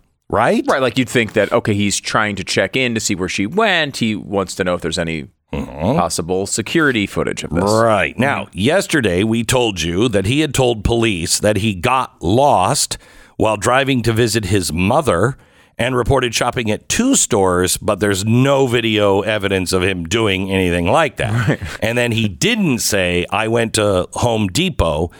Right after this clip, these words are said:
Speaker 1: where he was caught on camera purchasing four hundred and fifty dollars worth of cleaning materials,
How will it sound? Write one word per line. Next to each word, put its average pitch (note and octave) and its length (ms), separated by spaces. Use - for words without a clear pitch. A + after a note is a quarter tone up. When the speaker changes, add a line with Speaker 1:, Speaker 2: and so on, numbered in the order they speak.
Speaker 1:
where A2+ 220
he A2 140
was G3+ 460
caught E2+ 360
on F#2 280
camera G#2 540
purchasing B2 560
four G3 380
hundred D#3+ 280
and B2 160
fifty C3 360
dollars A2 420
worth G2+ 180
of F#2 160
cleaning F#3 540
materials, F#2+ 800